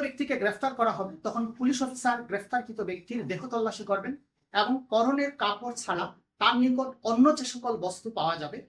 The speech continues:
সেগুলো তিনি নিরাপদ হেফাজতে রাখতে পারবেন। যখন জামিন অযোগ্য দ্বারা গ্রেফতার করা হয় কিংবা জামিনযোগ্য দ্বারা গ্রেফতার করা হলে গ্রেফতারকৃত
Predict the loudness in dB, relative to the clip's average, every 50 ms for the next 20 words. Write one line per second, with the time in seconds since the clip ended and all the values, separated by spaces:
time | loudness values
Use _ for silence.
0 | _ _ _ _ -4 0 2 4 4 4 2 0 0 2 4 4 4 4 2 -2
1 | -8 _ 2 4 6 6 4 4 2 0 -4 -4 -6 -6 -4 -4 -4 -4 -4 -6
2 | -6 -6 -8 -10 -10 _ -2 0 0 0 0 -2 -4 -4 -4 -6 -6 -10 -12 -14
3 | -16 _ _ _ _ _ _ _ _ _ _ _ _ _ _ _ _ _ _ -4
4 | -2 0 2 4 4 4 4 2 2 2 4 6 6 6 6 6 6 4 2 0
5 | 2 4 4 4 4 2 -2 -4 -6 -6 -8 -4 -2 0 0 0 -2 -6 -10 _
6 | _ _ _ 6 6 6 6 4 0 -4 -10 _ _ _ _ _ 0 4 6 6
7 | 6 6 6 4 4 2 0 2 2 4 4 4 4 2 -2 -4 -4 -4 -4 -4
8 | -6 -4 -2 -2 0 -2 -2 -2 -4 -2 -2 -2 -2 -2 -4 -4 -2 -2 -4 -4
9 | -4 -8 -6 -4